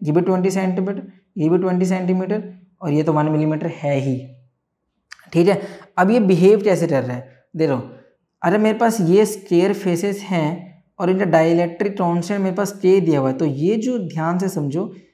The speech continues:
ये जो दो स्टेयर फेसेस हैं वो basically पैरेलल प्लेट कैपेसिटर बन गए हैं और ये जो बीच में एम्प्टी स्पेस है, इसका डाइलेक्ट्रिक मेरे पास के दिया हुआ है, ठीक है, समझ गए। तो यहाँ से मेरे पास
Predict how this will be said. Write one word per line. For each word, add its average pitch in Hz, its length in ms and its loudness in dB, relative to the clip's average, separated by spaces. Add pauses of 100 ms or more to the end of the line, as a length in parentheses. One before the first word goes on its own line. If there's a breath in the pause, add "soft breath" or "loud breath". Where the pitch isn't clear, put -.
(140 loud breath)
ये 185 180 4
जो 214 120 0
दो 185 280 2
स्टेयर 190 400 -2
फेसेस 170 440 -2
हैं 185 120 -6 (340)
वो 180 100 -2
basically 170 420 2 (100)
पैरेलल 160 560 -2
प्लेट 175 400 -2
कैपेसिटर 170 540 -2
बन 151 200 0
गए 131 80 -4
हैं 131 180 -4 (360 loud breath)
और 170 100 -2
ये 180 100 6
जो 202 140 4
बीच 175 320 2
में 202 80 -6 (140)
एम्प्टी 180 500 -2
स्पेस 175 480 -2
है, 151 420 -6 (160)
इसका 165 220 -6
डाइलेक्ट्रिक 156 560 2
मेरे 156 140 0
पास 170 200 -2 (120)
के 160 160 2
दिया 143 200 -2
हुआ 123 220 -8
है, - 140 -18 (760)
ठीक 180 180 0
है, - 300 -4
समझ 175 240 -2
गए। 202 160 2
तो - 380 -8
यहाँ 156 240 2
से 190 120 -2
मेरे 175 160 0
पास 180 240 -2